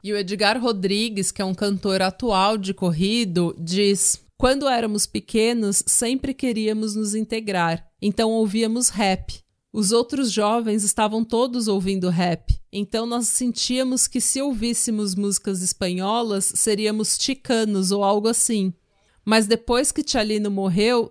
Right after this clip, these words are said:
todo mundo começou a ouvir corridos.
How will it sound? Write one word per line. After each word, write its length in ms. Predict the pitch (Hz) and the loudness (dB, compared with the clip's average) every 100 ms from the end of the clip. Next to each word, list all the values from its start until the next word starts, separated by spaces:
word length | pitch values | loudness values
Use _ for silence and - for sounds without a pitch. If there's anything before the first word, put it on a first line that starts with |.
| - | -2
todo 240 | 240 254 262 | 0 0 0
mundo 220 | 247 240 | -2 -2
começou 540 | - 233 220 - 220 | 0 0 2 2 2
a 60 | 214 | 0
ouvir 280 | 220 208 226 | 0 0 -2
corridos. 680 | 226 247 220 214 175 180 - | -2 -2 0 -2 -2 -2 -4